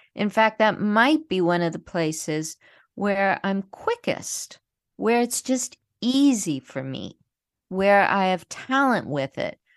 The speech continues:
I even have certain awards that I can trace back to my organization around books. But if you were to look at other areas in my life, like my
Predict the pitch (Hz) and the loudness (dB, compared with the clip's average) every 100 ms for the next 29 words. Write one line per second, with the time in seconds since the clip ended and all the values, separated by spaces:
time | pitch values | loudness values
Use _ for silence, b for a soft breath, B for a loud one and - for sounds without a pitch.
0 | _ - 240 262 220 196 - - 170 131 | _ 0 2 4 2 0 -2 -2 -2 0
1 | 156 156 160 240 427 220 - - - - | -2 0 2 4 6 4 2 -2 -10 0
2 | 165 156 - _ - 202 220 180 165 - | 2 2 0 _ 0 0 0 -4 -4 -2
3 | 170 165 - - 196 311 - - - b | -2 -2 -6 0 0 2 -4 -6 -20 b
4 | b b - 180 180 165 - 165 160 160 | b b -8 0 2 2 4 2 2 0
5 | 151 160 156 - - 151 143 143 139 131 | 0 0 0 -2 -4 -4 -2 -2 -4 -4
6 | 139 - - - - - _ b b b | -6 -6 -10 -12 -12 -12 _ b b b
7 | b 208 202 214 208 214 214 208 208 226 | b 4 4 4 2 0 2 2 2 0
8 | 226 208 220 269 269 214 175 165 156 143 | 0 2 2 4 4 4 4 2 0 -2
9 | 156 147 147 143 139 135 135 165 - 156 | -4 -4 -4 -4 -2 -2 -2 -6 -6 -6
10 | 147 151 147 143 | -4 -6 -4 -6